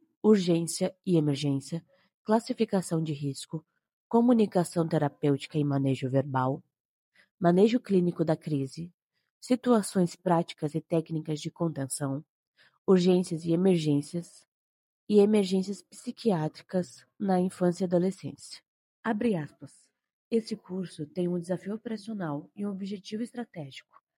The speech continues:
que é um subsídio técnico para uma tomada de decisão de frações de segundo." Fecha aspas. Explica o major. Um protocolo criado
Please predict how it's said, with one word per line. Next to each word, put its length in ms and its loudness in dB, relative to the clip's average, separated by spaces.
que 80 -4
é 60 2
um 80 -4
subsídio 640 -4
técnico 500 -6
para 180 -4
uma 140 -4
tomada 340 -8
de 140 -4
decisão 640 -8
de 120 -6
frações 480 -4
de 80 -8
segundo." 400 -10
Fecha 320 -6
aspas. 480 -18
Explica 360 -4
o 40 -2
major. 300 -2
Um 100 -2
protocolo 580 -2
criado 540 -6